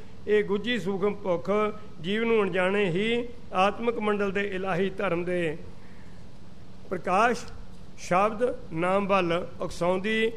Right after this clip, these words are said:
ਪ੍ਰੇਰਦੀ ਤੇ ਖੋਜ ਕਰਾਉਂਦੀ ਰਹਿੰਦੀ ਹੈ। ਭੁੱਖ ਖੋਜ ਕਰਾਉਂਦੀ ਹੈ, ਨਾਮ ਵੱਲ ਪ੍ਰੇਰਦੀ ਹੈ, ਉਕਸਾਉਂਦੀ ਹੈ। ਐਸੇ ਉੱਤਮ ਜਿਗਿਆਸੂਆਂ ਦੀ ਸੱਚੀ ਸੁੱਚੀ ਆਤਮਕ ਲਗਨ ਦਾ ਸਦਕਾ ਉਹਨਾਂ ਤੇ ਸਤਿਗੁਰਾਂ ਦੀ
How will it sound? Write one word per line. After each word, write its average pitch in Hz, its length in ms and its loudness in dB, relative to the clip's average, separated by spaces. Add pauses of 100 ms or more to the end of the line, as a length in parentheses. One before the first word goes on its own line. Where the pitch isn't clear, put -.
(280)
ਪ੍ਰੇਰਦੀ 208 580 4 (220)
ਤੇ 185 120 0
ਖੋਜ 196 320 4
ਕਰਾਉਂਦੀ 180 360 -2
ਰਹਿੰਦੀ 151 340 -4
ਹੈ। 113 120 -8 (300)
ਭੁੱਖ 208 240 0 (600)
ਖੋਜ 170 220 0
ਕਰਾਉਂਦੀ 185 460 0
ਹੈ, 190 240 0
ਨਾਮ 165 280 -2
ਵੱਲ 160 180 0
ਪ੍ਰੇਰਦੀ 185 460 -4
ਹੈ, 180 60 0
ਉਕਸਾਉਂਦੀ 156 460 -6
ਹੈ। - 60 -10 (1500)
ਐਸੇ 233 400 6
ਉੱਤਮ 233 420 0
ਜਿਗਿਆਸੂਆਂ 185 680 0
ਦੀ 226 400 -2
ਸੱਚੀ 208 460 -4
ਸੁੱਚੀ 202 440 -4
ਆਤਮਕ 190 500 0
ਲਗਨ 185 340 -2
ਦਾ 185 120 0
ਸਦਕਾ 214 580 0 (880)
ਉਹਨਾਂ 247 240 6
ਤੇ 240 160 4
ਸਤਿਗੁਰਾਂ 202 480 0
ਦੀ 202 220 0